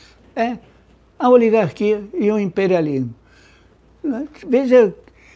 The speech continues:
que o, o, o, a situação é a mesma, né? Né? E esse é um governo, o, eu acho que inclusive muito pior do que naquele tempo.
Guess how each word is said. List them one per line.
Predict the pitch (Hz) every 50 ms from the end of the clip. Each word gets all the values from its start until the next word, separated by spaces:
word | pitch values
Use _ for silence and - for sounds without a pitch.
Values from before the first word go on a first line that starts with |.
| _ _ _ _ _
que | - - 226 233 240 233 226 208 202 202 -
o, | 220 202 202 208 202 202 - - -
o, | 240
o, | 190 190 190 196 185 170 156 160 165 165 190 - 370 262 233 196 175 180 -
a | - -
situação | - - 262 - 262 214 - - 247 233
é | 247 262
a | 277 220
mesma, | 185 175 226 214 - - 165 98 92 95
né? | 117 151 202 - - _ _ _ _ _ _ _ - - _ _ _ _ _ _ _ _ _ _ _ _ -
Né? | 123 123 175 _ _ _ _ _ _ _ - _ -
E | 233 196 240 254 247 220 190 190 180 -
esse | 165 147 156 147 - - 202 202 180
é | 175 180
um | 170 165 160 156 156 147 135 156 320
governo, | 254 156 127 175 185 156 127 143 147 147 135 120 123 127 123
o, | 117 113 123 - 123 113 107 104 107 123 - - 151 - -
eu | 196 165 190 185 185
acho | 202 190 - -
que | - 214
inclusive | 226 220 220 165 - 208 156 170 226 214
muito | 175 170 254 320 - 202
pior | - - 185 190 190 220 196 139 117
do | 113 117 113
que | - - 139
naquele | 123 127 113 - - 117 107 101 92
tempo. | - _ - - 82 82 -